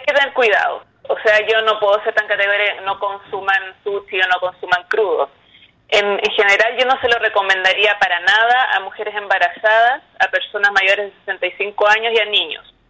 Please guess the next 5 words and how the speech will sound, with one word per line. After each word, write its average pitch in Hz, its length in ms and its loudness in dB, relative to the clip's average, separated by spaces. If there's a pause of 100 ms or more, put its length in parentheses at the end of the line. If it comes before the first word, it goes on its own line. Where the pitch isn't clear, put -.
(520)
Porque, 247 760 0
eh, 190 220 0 (100)
si 220 80 0
esta 233 320 0
carne 240 320 2